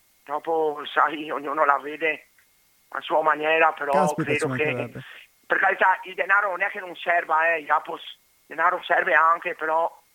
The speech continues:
Speaker 1: è utile ma non indispensabile, secondo me.
Speaker 2: Va bene, grazie Ivan, sai, per
Speaker 1: Spero
Speaker 2: il
Speaker 1: di
Speaker 2: tuo
Speaker 1: non essere andato
Speaker 2: messaggio.
Speaker 1: fuori tema.
Speaker 2: Beh, eh, sai,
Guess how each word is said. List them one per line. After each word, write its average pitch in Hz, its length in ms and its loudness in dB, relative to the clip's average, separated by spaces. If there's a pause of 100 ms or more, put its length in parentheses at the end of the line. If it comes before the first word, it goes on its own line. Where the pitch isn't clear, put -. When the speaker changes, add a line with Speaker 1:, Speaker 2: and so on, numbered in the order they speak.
(160)
Speaker 1:
è 196 140 2
utile 202 460 -2
ma 180 100 0
non 165 160 -6
indispensabile, 151 840 -4
secondo 147 340 -6
me. 151 280 -4 (2000)
Speaker 2:
Va 202 180 0
bene, 123 340 -2 (180)
grazie 190 460 2
Ivan, 139 360 2
sai, 135 260 0
per 135 100 -4
Speaker 1:
Spero 254 220 4
Speaker 2:
il 262 40 0
Speaker 1:
di 247 40 0
Speaker 2:
tuo 247 100 2
Speaker 1:
non 247 100 4
essere 233 180 2
andato 240 220 0
Speaker 2:
messaggio. 226 160 -4
Speaker 1:
fuori - 240 0
tema. - 200 -12 (840)
Speaker 2:
Beh, 147 800 2
eh, 135 160 -8
sai, 170 440 0